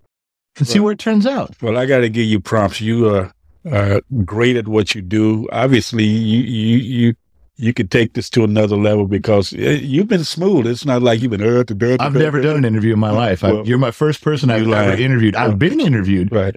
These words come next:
Speaker 1: I've never done an interview. I gotta tell you, with some of the Gen X Talk staff guys, I was texting them last night, this morning, going, "I'm gonna,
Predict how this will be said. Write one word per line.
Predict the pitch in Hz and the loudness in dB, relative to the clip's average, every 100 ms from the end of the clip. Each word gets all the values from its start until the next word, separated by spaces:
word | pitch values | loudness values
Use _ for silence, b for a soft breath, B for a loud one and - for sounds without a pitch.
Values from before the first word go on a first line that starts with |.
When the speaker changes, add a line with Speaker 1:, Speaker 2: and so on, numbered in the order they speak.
| - | -6
Speaker 1:
I've | 110 104 | -2 2
never | 113 135 160 | 2 2 0
done | 147 147 | 0 0
an | 139 | 2
interview. | 135 127 110 | 0 2 2
I | 110 160 | 0 0
gotta | 160 | -2
tell | - 151 | 0 0
you, | 147 101 _ _ - | 0 -2 _ _ 0
with | 123 - | 0 0
some | - 165 | -2 0
of | 156 | 2
the | 123 117 _ _ | 0 -4 _ _
Gen | 107 143 143 | -2 0 0
X | - | 0
Talk | 139 131 | -2 -2
staff | - - 135 139 | -2 0 0 0
guys, | 131 104 101 | 0 2 2
I | |
was | 104 101 | 0 0
texting | - 131 - | -2 -2 0
them | 120 110 - _ _ | 0 0 -2 _ _
last | 110 127 135 | 0 0 0
night, | 139 127 | -2 -2
this | 107 | -2
morning, | 135 131 | 0 2
going, | 107 95 - | 0 -2 -2
"I'm | 120 | 0
gonna, | 156 | 0